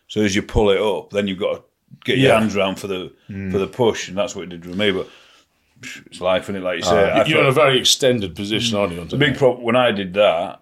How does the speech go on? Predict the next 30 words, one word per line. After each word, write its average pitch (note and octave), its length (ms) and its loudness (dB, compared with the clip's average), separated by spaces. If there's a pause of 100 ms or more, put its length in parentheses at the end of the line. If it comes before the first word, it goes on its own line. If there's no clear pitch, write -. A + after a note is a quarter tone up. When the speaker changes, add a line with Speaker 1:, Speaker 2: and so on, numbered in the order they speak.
(140)
Speaker 1:
or F#2+ 220 2
every, G#2 180 0
what G#2 240 0
everyone G2 360 -2
seems F#2 220 -8
to G2+ 60 -2
have F2+ 100 -4
in E2+ 100 -10
common F#2+ 340 -2
is D2+ 160 -16
when G2 140 -8
you F2+ 60 -8
tear A2 200 -2
your G2+ 100 -6
bicep F#2+ 420 -6
off, - 200 -10 (340)
you G2+ 180 -8
always F#2+ 360 2
feel F#2+ 280 -6
strong F2+ 320 -6
as E2 100 -12
hell. F2+ 280 -4 (420)
It's - 80 -18
like, F#2+ 320 -4 (260)
because G2+ 400 -6 (160)
obviously G2 280 -6
you've F#2 80 -6
got G2+ 180 0
so G#2 300 2
strong, G#2 520 0